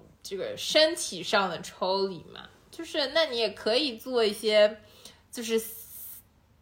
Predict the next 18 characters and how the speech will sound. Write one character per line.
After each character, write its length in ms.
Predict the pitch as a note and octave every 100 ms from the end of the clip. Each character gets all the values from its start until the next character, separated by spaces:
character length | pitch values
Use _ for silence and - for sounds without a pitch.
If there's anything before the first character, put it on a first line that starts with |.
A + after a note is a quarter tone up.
| _ _
让 320 | C#4+ D4+ B3
你 120 | G3
特 220 | F3+ - C4+
别 260 | F#3 F3
专 400 | - A#3+ A3+ B3
注 180 | C4 B3
的 140 | F3+
事 200 | - -
情。 240 | D#3 F3+ C#3+
我 140 | F3+
不 80 | F#3+
知 80 | A3+
道， 200 | G#3 F#3+
我 60 |
可 160 | F#3+ G#3+
能 160 | E3+ F#3+
会 140 | A3+
去， 440 | A3 - G3 F3